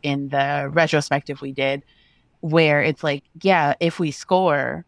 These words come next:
we can win. But if we prevent the other team from scoring, we can't lose. And that's the mentality that Angel City needs right now, because we, I think everybody, even, like, the team itself has been like, "We should have won in Chicago.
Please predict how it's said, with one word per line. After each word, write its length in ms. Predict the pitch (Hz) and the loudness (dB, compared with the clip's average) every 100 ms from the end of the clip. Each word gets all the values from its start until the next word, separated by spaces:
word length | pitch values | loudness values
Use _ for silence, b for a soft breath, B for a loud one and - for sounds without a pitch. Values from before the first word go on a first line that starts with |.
| - | -6
we 160 | 160 | -6
can 280 | 147 175 143 | -2 -2 -2
win. 300 | 151 170 143 | 0 0 -2
But 140 | 151 147 | -4 -6
if 60 | |
we 100 | 147 | -6
prevent 340 | 135 151 147 147 | -4 -2 -2 -2
the 80 | |
other 160 | 139 139 | -2 -2
team 160 | 147 131 | -4 -6
from 160 | 135 | -6
scoring, 600 | - - 135 120 127 135 - | -10 -8 -6 -6 -8 -10 -10
we 120 | - 143 | -8 -4
can't 280 | - 127 | -2 -2
lose. 380 | 135 113 - - - | -2 -8 -10 -10 -2
And 180 | 160 156 | 2 2
that's 320 | 139 151 - - | 2 0 -6 -8
the 540 | 147 156 139 110 60 - - | 0 2 2 0 -6 -12 -4
mentality 680 | 156 151 151 143 143 143 139 | 0 0 0 0 0 -2 -4
that 160 | 143 | -4
Angel 280 | 139 143 139 | -4 -4 -6
City 260 | - 131 127 | -8 -8 -6
needs 300 | 131 135 175 | -6 -6 -4
right 180 | 180 | -4
now, 300 | - 196 220 - _ _ _ _ _ _ - | -2 -2 -2 -6 _ _ _ _ _ _ 0
because 560 | 165 175 156 143 143 - _ _ _ _ 160 | 2 2 2 2 -4 -10 _ _ _ _ -4
we, 520 | 165 175 170 165 160 - - | 0 2 2 0 -2 -4 -4
I 80 | 175 | 0
think 200 | 196 185 | 0 2
everybody, 580 | 170 170 175 151 147 143 139 160 | 0 0 -2 -2 -4 -4 -4 -2
even, 180 | 165 160 | 0 0
like, 160 | 151 143 - | -2 -4 -6
the 120 | 156 | -8
team 360 | - 202 190 | -6 -4 -2
itself 480 | 160 - 151 143 139 | -4 -2 2 2 2
has 220 | 180 143 - | 0 -2 -2
been 200 | 143 143 | -6 -4
like, 320 | 135 135 - | -6 -8 -12
"We 380 | 165 151 151 147 | -8 -4 -2 -4
should 240 | - 151 | 0 2
have 120 | 160 135 | 2 2
won 200 | 131 127 | 0 -2
in 80 | |
Chicago. 560 | 143 131 117 110 50 - | -6 -6 -6 -8 -10 -16